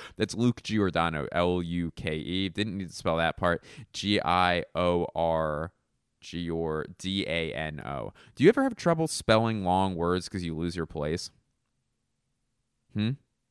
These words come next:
'Cause I do all the time. And, uh, but yeah, I think the, the thing that I, so those were, and, you know, like, the, those Clueless t-shirts and willful ignorance, it's,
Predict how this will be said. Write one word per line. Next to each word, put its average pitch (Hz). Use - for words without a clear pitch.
'Cause -
I 120
do 92
all 82
the -
time. 64
And, 92
uh, 90
but 110
yeah, 135
I 101
think 131
the, 110
the 101
thing 117
that 113
I, 104
so 107
those 107
were, 107
and, 104
you 101
know, 90
like, 85
the, 80
those 80
Clueless 90
t-shirts 95
and 82
willful 104
ignorance, 92
it's, -